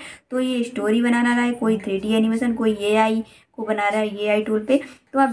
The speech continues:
देख सकते हैं अगर आप खुद की वॉइस नहीं करना चाहते हैं तो आप एआई वॉइस भी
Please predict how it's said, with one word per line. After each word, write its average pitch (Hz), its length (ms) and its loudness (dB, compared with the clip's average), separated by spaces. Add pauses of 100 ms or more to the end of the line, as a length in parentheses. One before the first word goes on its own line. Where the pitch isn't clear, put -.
देख 240 160 0
सकते 262 260 -6
हैं 247 80 -4
अगर 247 240 -4
आप 247 240 -4
खुद 233 240 -4
की 269 160 2
वॉइस 254 300 2
नहीं 254 120 0
करना 247 280 0
चाहते 247 360 -4
हैं 269 240 -2
तो 247 140 -4
आप 226 260 -2
एआई 214 440 4
वॉइस 214 360 -4
भी 254 200 -8